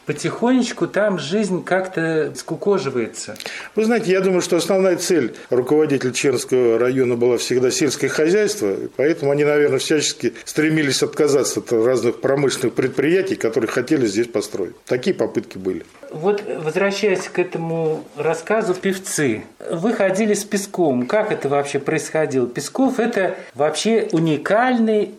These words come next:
Speaker 1: журналист. В советское время он работал в "Комсомолке" и писал потрясающие совершенно репортажи из глубинки об уникальных людях, об уникальных местах. Вот вы с ним были знакомы. Как вообще вот вы с ним встретились и почему вот именно на почве Тургенева? Что вас сблизило?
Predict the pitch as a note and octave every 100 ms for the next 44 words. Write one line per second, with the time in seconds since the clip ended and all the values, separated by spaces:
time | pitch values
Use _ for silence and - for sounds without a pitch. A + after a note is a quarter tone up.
0 | - - - C3+ D3+ C#3+ C3 A2+ - -
1 | - - - - - E3 F3 A#3+ A#3+ E3+
2 | D#3+ D3 F3+ B3+ A#3 G#3 G3 F3 C#3+ -
3 | - _ - C3 G3 E3 D#3 D#3 D#3+ C#3
4 | - C#3+ C#3 D3+ D3 F3 A3+ G#3 F#3+ F3
5 | D#3+ C3+ - - D3+ D3+ G3 A3 G#3+ F#3
6 | E3+ G3 D#3+ - A#3+ A#3+ F3 D#3+ F3 -
7 | F#3 E3+ E3 - D3+ D3 - A#3 B3+ G#3+
8 | F3 F3+ E3 C#3+ D#3 D3+ C#3+ A#3+ A3+ F#3+
9 | - D#3+ D3+ E3 E3+ E3 A3 A3 E3 -
10 | D3 G3 G#3 F3 D#3 D3 C3+ B2+ D3 D#3
11 | G3+ G#3 E3+ - D3+ C#3+ - F#3+ G3+ G3
12 | - D3 A#3+ B3 E3 A#3 - G#3+ G3+ G3+
13 | F#3+ E3+ F#3+ F#3+ - C#3+ A2+ A2 - -
14 | B3 D3+ F#3+ F#3+ - F3 D#3 D#3+ E3 D#3+
15 | D#3 - G3+ B3 B3 E3 D3+ E3+ F3 -
16 | G3 A3+ B3 F3 F3 F#3+ F#3+ F3+ E3+ E3+
17 | E3+ G3 F#3 F3+ F#3+ F3 F3 E3 C3+ A#2+
18 | - F#3+ E3+ D3+ C3 C#3+ D#3 C3+ - G#2+